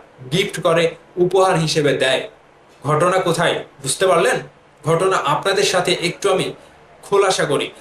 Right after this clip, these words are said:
প্রথমত বলে রাখি, অপু বিশ্বাস যেই শাড়িটা গতকালকে পরে একটা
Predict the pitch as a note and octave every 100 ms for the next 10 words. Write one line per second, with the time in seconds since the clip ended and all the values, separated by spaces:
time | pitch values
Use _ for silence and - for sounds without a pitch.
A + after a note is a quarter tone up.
0 | - - - A3+ A#3 B3 B3+ A#3 E3 D#3
1 | F#3 A3 D#3+ - - - F#3+ F#3 A#3+ C4+
2 | C4+ - C4+ C#4 C4+ D3+ C#3 G3 F#3+ -
3 | F3 E3 G3 G#3+ D#3 - D#3 F#3+ A3+ A3
4 | G3+ G3 F3 D3 - - - F#3 A3 E3
5 | - D3+ F3